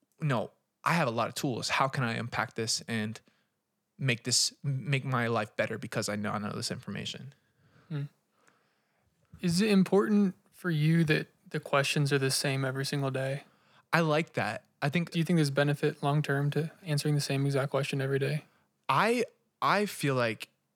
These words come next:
Speaker 1: my journal's perfect, honestly. I feel like I've gotten it to the point where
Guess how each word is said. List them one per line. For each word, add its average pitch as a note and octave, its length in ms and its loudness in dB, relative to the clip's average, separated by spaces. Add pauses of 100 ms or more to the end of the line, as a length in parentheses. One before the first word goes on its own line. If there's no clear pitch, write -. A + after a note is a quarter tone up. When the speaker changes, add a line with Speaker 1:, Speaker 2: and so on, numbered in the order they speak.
(360)
Speaker 1:
my C3+ 160 0
journal's G#2+ 300 -4
perfect, - 540 -10 (440)
honestly. A2+ 540 -6
I B2+ 100 -4
feel - 140 0
like C3 100 -2
I've A#2 140 -2
gotten A#2 280 0
it A2+ 120 -6
to - 100 -6
the F#2+ 80 -2
point A2 300 -6
where G#2 280 -2